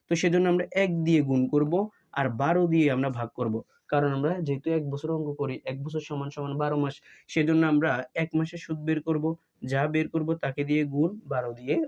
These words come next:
ভাগ। তাহলে আমাদের এখানে আসবে পঁচাত্তর টাকা। এই পঁচাত্তর টাকা হচ্ছে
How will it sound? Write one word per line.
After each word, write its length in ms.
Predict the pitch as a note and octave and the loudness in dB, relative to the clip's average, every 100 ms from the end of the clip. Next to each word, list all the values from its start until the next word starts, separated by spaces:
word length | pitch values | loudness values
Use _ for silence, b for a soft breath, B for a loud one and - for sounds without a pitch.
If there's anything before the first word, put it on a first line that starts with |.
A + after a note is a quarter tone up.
| D3 | 0
ভাগ। 140 | D3+ B2+ b b _ - | 0 0 b b _ 2
তাহলে 220 | D#3+ F3 | 4 6
আমাদের 260 | D#3 D#3 D#3 | 4 2 0
এখানে 180 | D#3 D#3+ | 0 0
আসবে 200 | E3 C3+ A2+ - | 2 0 -2 -2
পঁচাত্তর 440 | C3 C3 - A#2 - | -4 -4 -8 -10 -8
টাকা। 200 | G#2+ - _ _ - | -8 -12 _ _ -4
এই 120 | F3+ F#3 | -2 0
পঁচাত্তর 360 | E3+ F3+ F#3 G3 | -2 -4 -8 -8
টাকা 140 | F#3 G3 | -6 -8
হচ্ছে 160 | F#3+ | -6